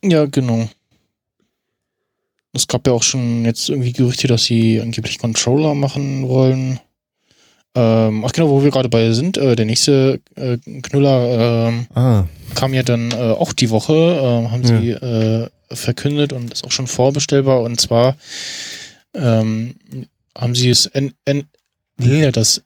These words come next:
Speaker 1: N N E S, ähm, erste, Nintendos erste Konsole neu aufgelegt in einer Mini-Variante, ähm, mit dreißig, äh, vorinstallierten Spielen.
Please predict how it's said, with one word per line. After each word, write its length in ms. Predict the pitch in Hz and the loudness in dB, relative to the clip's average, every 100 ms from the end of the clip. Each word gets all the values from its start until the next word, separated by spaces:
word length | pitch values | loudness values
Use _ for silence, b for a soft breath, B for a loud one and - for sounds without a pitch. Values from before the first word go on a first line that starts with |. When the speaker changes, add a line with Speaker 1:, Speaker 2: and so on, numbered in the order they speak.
| - | -6
Speaker 1:
N 180 | 147 175 | -4 -4
N 160 | 139 | -4
E 100 | 123 | 0
S, 340 | 120 147 - - | 0 0 0 -2
ähm, 680 | 120 113 113 113 110 110 117 - | -2 0 2 0 -2 -6 -10 -8
erste, 260 | 123 - 127 123 127 - 127 123 - | -4 -4 -6 -12 -14 -16 -18 -18 -16
Nintendos 480 | 127 117 135 135 127 | -14 -8 -4 -2 0
erste 200 | 131 - | 0 -2
Konsole 640 | - 131 123 147 143 117 | -2 -2 2 4 4 2
neu 220 | 110 110 107 | 0 0 0
aufgelegt 420 | 110 - 147 - | -2 0 -2 -2
in 100 | 123 | -2
einer 200 | 113 110 | 0 0
Mini-Variante, 1120 | 113 143 165 139 135 139 135 139 151 160 160 B B B B B B - | -2 -2 0 2 2 2 0 0 2 2 -2 B B B B B B -6
ähm, 800 | 135 117 113 113 113 120 120 - - | 0 2 2 0 -4 -6 -8 -12 -8
mit 400 | 120 - - - _ - | -4 -4 -6 -14 _ -8
dreißig, 680 | - 113 - 123 - 170 | -4 -2 0 0 -2 -4
äh, 460 | 135 123 117 117 113 | 0 2 2 2 -2
vorinstallierten 1120 | - - 135 131 127 - 123 131 131 120 120 | -4 0 2 2 -2 -2 0 0 -2 -10 -4
Spielen. 680 | 120 - - 151 165 180 | -2 -2 -2 0 2 0